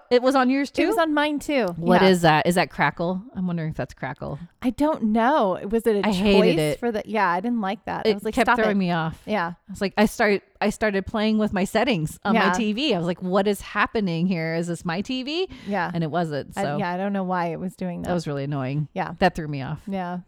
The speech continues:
Speaker 1: Other than that, but the ending wasn't so bad.
Speaker 2: Yeah. I think it was good. It just, <sighs> I don't know why
Speaker 1: It,
Speaker 2: it
Speaker 1: it was
Speaker 2: missed
Speaker 1: so,
Speaker 2: the mark for
Speaker 1: it was
Speaker 2: me.
Speaker 1: so s-, quick, I think, too.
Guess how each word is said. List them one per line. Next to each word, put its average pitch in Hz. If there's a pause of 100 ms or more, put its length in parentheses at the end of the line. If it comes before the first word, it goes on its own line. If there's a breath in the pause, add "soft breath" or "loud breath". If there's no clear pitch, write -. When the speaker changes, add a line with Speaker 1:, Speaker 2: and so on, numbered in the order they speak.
(120)
Speaker 1:
Other 285
than 185
that, -
but -
the -
ending 440
wasn't 339
so 269
bad. 233 (140)
Speaker 2:
Yeah. 190 (160)
I 392
think 508 (120)
it 247
was 302
good. 233 (120)
It 247
just, 277 (500)
<sighs> - (480 loud breath)
I 277
don't 359
know 339
why 247
Speaker 1:
It, 302
Speaker 2:
it 311
Speaker 1:
it 262
was 254
Speaker 2:
missed 254
Speaker 1:
so, 294
Speaker 2:
the 269
mark 277
for 226
Speaker 1:
it 214
was 214
Speaker 2:
me. 175
Speaker 1:
so 233
s-, 214 (160)
quick, 190
I 165
think, 143
too. 139